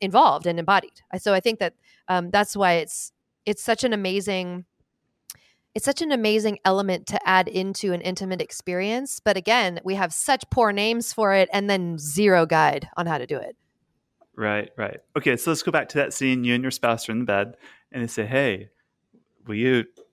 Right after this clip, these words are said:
Speaker 2: talk dirty to me?" or whatever.
Speaker 1: Mm-hmm.
Speaker 2: Like,
Speaker 1: Right. Tell me
Speaker 2: and
Speaker 1: a
Speaker 2: you're like,
Speaker 1: sexy
Speaker 2: so instead of
Speaker 1: story.
Speaker 2: freaking out,
Speaker 1: Mm-hmm.
Speaker 2: what's the practical, like, first step you can take towards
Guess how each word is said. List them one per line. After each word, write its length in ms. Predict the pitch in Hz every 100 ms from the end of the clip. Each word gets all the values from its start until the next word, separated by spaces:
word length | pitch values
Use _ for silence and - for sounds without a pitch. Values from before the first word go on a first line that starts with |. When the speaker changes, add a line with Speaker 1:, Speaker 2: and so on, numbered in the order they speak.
| -
Speaker 2:
talk 240 | 110 -
dirty 260 | 113 107 110
to 80 | 110
me?" 240 | 117 139 -
or 100 | 123
whatever. 440 | 110 110 131 160 160
Speaker 1:
Mm-hmm. 40 |
Speaker 2:
Like, 200 | 123 110
Speaker 1:
Right. 200 | 185 - - _ _ _ _
Tell 180 | 202 196
me 120 | 240
Speaker 2:
and 20 |
Speaker 1:
a 60 | 269
Speaker 2:
you're 140 | 127
like, 160 | 123 117
Speaker 1:
sexy 120 | 165 156
Speaker 2:
so 160 | - 143
instead 260 | 214 170
of 60 | 165
Speaker 1:
story. 20 |
Speaker 2:
freaking 380 | 175 165 220 175
out, 400 | 139 165 - - _ _ 202
Speaker 1:
Mm-hmm. 320 | 202 185 180
Speaker 2:
what's 220 | 151 156
the 60 | -
practical, 720 | - 147 143 - 147 143 135
like, 240 | 120 110 - _
first 540 | - - - 117 -
step 280 | - 113 - 127
you 80 |
can 160 | - 110
take 300 | - 113 -
towards 720 | - 139 120 113 113 - -